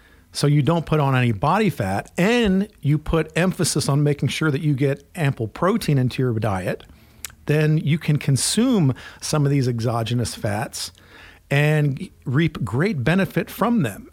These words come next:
And I'm gonna point back now that there's, I found four or five studies.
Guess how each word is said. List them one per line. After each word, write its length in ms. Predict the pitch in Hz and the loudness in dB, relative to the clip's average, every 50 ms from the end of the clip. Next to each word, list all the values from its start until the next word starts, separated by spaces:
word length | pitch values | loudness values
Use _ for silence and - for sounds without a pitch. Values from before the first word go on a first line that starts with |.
| _ 139 | _ -2
And 120 | 127 135 | 0 0
I'm 140 | 170 208 226 | 0 0 0
gonna 180 | 233 240 254 | 0 0 -2
point 380 | 170 - - 190 196 190 208 175 | -2 -4 -2 -2 0 0 0 0
back 160 | 151 147 156 | 0 0 2
now 140 | 160 151 143 | 2 0 0
that 180 | 127 - - - | 0 -4 -4 -2
there's, 320 | 151 139 135 123 - - | 0 0 0 -2 -4 -4
I 120 | - 135 131 | -4 -4 -2
found 320 | - - 175 180 180 156 | 0 -2 0 0 0 -2
four 260 | - - 170 165 170 | -4 -2 -2 0 0
or 40 | 165 | -2
five 300 | - - 139 131 117 101 | -2 -2 -2 -2 0 -2
studies. 520 | - - - 98 90 - - - - - | -4 -4 -6 -6 -6 -8 -12 -14 -16 -18